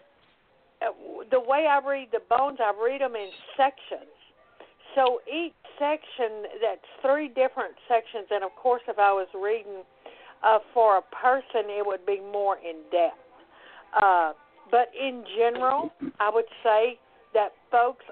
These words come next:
are not being as wise as they should be about certain things. And because this old shark tooth is here,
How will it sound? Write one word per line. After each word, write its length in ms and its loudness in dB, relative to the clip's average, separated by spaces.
are 160 2
not 360 0
being 280 0
as 160 -2
wise 600 4
as 200 -2
they 160 0
should 280 -2
be 280 0
about 320 0
certain 300 2
things. 460 -2
And 180 0
because 460 -2
this 160 0
old 240 2
shark 240 2
tooth 260 -4
is 160 -2
here, 360 0